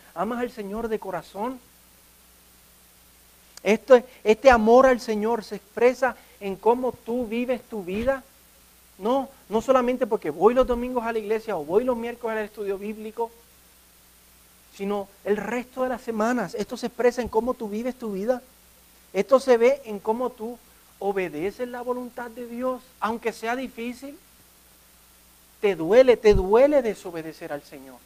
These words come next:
Es difícil desobedecer al Señor porque me duele. ¿Vives en el camino angosto? Piensa, ¿lees tú la palabra de Dios? ¿Atesoras la palabra de Dios? ¿Buscas al Señor en oración?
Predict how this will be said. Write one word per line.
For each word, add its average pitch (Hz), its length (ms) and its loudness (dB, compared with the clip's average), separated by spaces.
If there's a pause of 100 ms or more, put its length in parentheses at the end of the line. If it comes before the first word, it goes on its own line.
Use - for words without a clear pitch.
Es 214 140 -4
difícil 285 600 -6
desobedecer 220 560 -6
al 196 140 -8
Señor 202 320 -12
porque 196 180 -14
me 190 140 -12
duele. 233 440 2 (2000)
¿Vives 262 320 6
en 247 160 0
el 233 120 0
camino 233 480 2
angosto? 247 640 4 (1400)
Piensa, 240 420 0 (180)
¿lees 247 380 4 (100)
tú 269 180 -4
la 247 140 -2
palabra 226 520 -4
de 185 140 -4
Dios? 202 340 -4
¿Atesoras 240 600 -2
la 233 120 -6
palabra 233 460 -4
de 190 160 -8
Dios? 202 340 -2 (840)
¿Buscas 269 400 -2
al 269 160 -6
Señor 240 340 -10
en 254 100 -10
oración? 226 640 -6